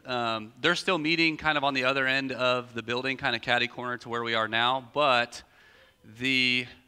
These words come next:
uh, downstairs, the carpet has finally been ripped up. We had an issue with some sewage a while back, so the carpet's finally, uh, been pulled up.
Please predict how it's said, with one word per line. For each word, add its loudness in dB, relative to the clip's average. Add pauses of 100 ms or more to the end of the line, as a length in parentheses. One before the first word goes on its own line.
(120)
uh, 0
downstairs, 0
the -6
carpet 0
has -6
finally 0
been -6
ripped -4
up. 2
We -8
had -2
an -2
issue -6 (560)
with -10
some -10
sewage 0
a 0
while 2
back, 4
so -6
the -2
carpet's 0
finally, -2 (240)
uh, 0 (340)
been -6
pulled -4
up. 2